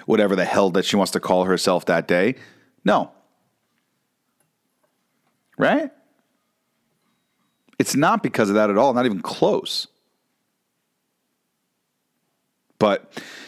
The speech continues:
when you start, when you start this type of an avalanche, and you're so used to being able to hop in your jet or your cop, you know, chopper and get out of there before the avalanche fully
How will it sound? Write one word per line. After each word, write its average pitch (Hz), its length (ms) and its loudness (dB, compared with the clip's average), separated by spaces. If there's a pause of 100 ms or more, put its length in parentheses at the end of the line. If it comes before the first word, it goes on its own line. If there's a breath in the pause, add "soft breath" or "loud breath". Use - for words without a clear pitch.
(120 loud breath)
when 135 220 2
you 294 240 4
start, 147 760 0 (1300)
when 123 160 2
you 202 100 4
start 170 440 0
this 139 160 2
type 123 260 2
of 104 140 0
an 95 80 0
avalanche, 90 800 -2 (1600)
and 113 180 2
you're 104 120 2
so 185 480 2
used 147 340 0
to 107 60 0
being 117 260 2
able 117 260 2
to 82 100 0
hop 139 380 0
in 117 140 0
your 127 200 4
jet 101 500 0
or 90 140 -2
your 110 180 2
cop, 110 400 0
you 107 140 2
know, 87 120 0
chopper 107 520 0 (520 loud breath)
and 107 240 0
get 113 260 0
out 135 360 2
of 107 180 0
there 95 200 2
before 92 320 0
the 104 200 -4
avalanche 147 540 0
fully 131 800 -2